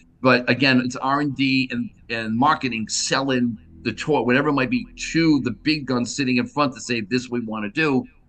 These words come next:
Do we have your okay or not?" So, and they would sit back, sit back, and they would talk about the cost and this and that. And I would just sit there just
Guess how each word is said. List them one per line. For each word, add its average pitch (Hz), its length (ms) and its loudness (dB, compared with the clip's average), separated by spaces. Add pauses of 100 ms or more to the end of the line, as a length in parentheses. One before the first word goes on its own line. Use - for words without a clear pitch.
(280)
Do 127 80 -4
we 120 80 0
have 117 180 0
your 120 140 0
okay 117 220 -2
or 113 60 0
not?" 107 300 -2
So, 104 300 -2 (400)
and 120 120 6
they 131 80 8
would 123 160 4
sit 143 220 -2
back, 127 380 2
sit 135 180 -4
back, 120 200 -2
and 120 80 -4
they 117 40 0
would 113 180 -4
talk 123 220 -2
about 120 160 0
the - 80 -12
cost 117 480 -2
and 107 100 -2
this 110 220 -4
and 107 140 -4
that. 110 140 0
And 107 80 -4
I 127 80 2
would 143 120 2
just 120 180 0
sit 120 160 -2
there 113 120 -4
just 107 260 -10